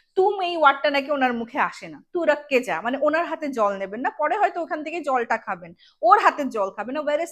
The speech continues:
তি-, বলছে, আম-, আহ, তিন্নি যেটা বলছে যে আমি হোক বা ব্রাহ্মণ কেউ যদি ওনাকে জল দেয়, উনি কিন্তু হাত থেকে নিয়ে খেয়ে নেন।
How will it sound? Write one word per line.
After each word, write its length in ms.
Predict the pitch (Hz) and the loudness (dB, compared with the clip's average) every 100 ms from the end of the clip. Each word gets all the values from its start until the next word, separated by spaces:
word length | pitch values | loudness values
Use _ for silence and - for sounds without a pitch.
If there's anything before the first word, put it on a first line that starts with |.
| - | -8
তি-, 120 | 262 | -8
বলছে, 200 | 285 359 370 - | -6 -8 -6 -4
আম-, 240 | 247 202 | -4 -2
আহ, 240 | 214 196 | 0 2
তিন্নি 300 | 190 262 277 | 0 -2 -4
যেটা 160 | 311 302 | -4 -8
বলছে 240 | 285 294 | -8 -8
যে 80 | 311 | -4
আমি 300 | 277 254 277 | 0 0 2
হোক 280 | 262 247 247 - - - | 2 2 0 -16 -2 4
বা 80 | |
ব্রাহ্মণ 460 | 330 311 294 339 320 | 8 8 8 4 -2
কেউ 200 | 285 285 | -4 -4
যদি 200 | 254 269 | -4 -2
ওনাকে 320 | 262 269 269 | -2 0 -2
জল 240 | 247 240 247 | 2 2 2
দেয়, 120 | 370 | -4
উনি 220 | 285 330 | -4 -6
কিন্তু 320 | 320 285 294 | -6 -6 -6
হাত 220 | 220 240 - - | 0 -2 -2 -12
থেকে 160 | 277 | -8
নিয়ে 220 | 254 269 | -4 -4
খেয়ে 260 | 294 - 202 | -6 -10 -12
নেন। 180 | 165 | -12